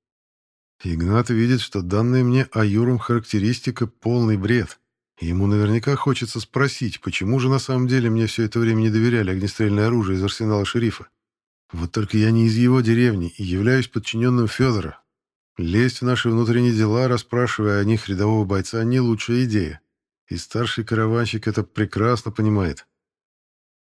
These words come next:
«Артефакты, значит?» Игнат все еще о чем-то напряженно думает.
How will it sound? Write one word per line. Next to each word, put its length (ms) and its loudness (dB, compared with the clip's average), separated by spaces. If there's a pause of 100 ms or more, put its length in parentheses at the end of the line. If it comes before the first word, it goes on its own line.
(180)
«Артефакты, 840 2
значит?» 500 -2 (720)
Игнат 380 -6
все 140 -4
еще 240 -2
о 40 -4
чем-то 300 -4
напряженно 480 0
думает. 460 2